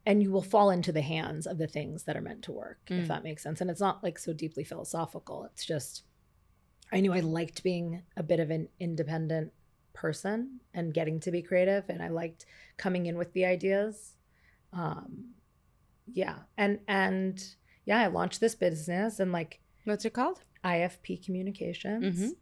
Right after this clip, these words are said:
Speaker 1: And I would have never, um, if you'd asked me, you know, years ago, I would have told you it's just me as a consultant. Like, I'm happy doing that. Now I have a full team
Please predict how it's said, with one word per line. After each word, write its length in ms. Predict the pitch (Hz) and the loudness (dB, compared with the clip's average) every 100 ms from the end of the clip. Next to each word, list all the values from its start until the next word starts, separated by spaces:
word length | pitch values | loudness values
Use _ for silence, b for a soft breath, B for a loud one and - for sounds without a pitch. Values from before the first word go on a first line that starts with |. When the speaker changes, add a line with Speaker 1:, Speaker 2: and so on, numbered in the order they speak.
| _ | _
Speaker 1:
And 160 | 202 190 | 0 4
I 60 | 190 | 4
would 200 | 180 185 | 4 2
have 120 | 175 | 2
never, 800 | 185 175 180 170 208 226 247 247 _ _ _ - | 0 2 0 2 4 4 0 -6 _ _ _ -2
um, 520 | 180 170 - - - - | 0 2 -2 -8 -14 -6
if 100 | 214 | 0
you'd 140 | 208 | 2
asked 320 | - 185 180 - | 2 0 -2 -6
me, 360 | 180 175 165 b b b b b | -4 -4 -6 b b b b b
you 120 | 185 | -4
know, 180 | 170 - - | -4 -4 -6
years 280 | 175 175 175 | -2 0 0
ago, 340 | 170 180 160 - _ _ _ | -2 -4 -6 -12 _ _ _
I 160 | 185 180 | 2 4
would 200 | 170 185 | 4 0
have 60 | 170 | 4
told 140 | 196 | 2
you 40 | 175 | 2
it's 120 | 165 | 0
just 160 | 180 | -4
me 140 | 175 175 | -2 -2
as 100 | 156 | -2
a 40 | |
consultant. 600 | 151 160 165 160 202 220 | -4 -2 -2 -2 -4 -4
Like, 320 | 180 160 - - | -4 -4 -6 -6
I'm 140 | 175 | -4
happy 240 | 160 151 | -4 -4
doing 260 | 160 165 165 | -4 -4 -4
that. 260 | 180 - - | -4 -6 -4
Now 220 | 170 160 | -4 -4
I 60 | |
have 100 | 170 | -4
a 60 | 165 | -6
full 220 | - 170 | -4 -4
team 560 | 156 - 175 170 185 | -4 -6 -6 -4 -4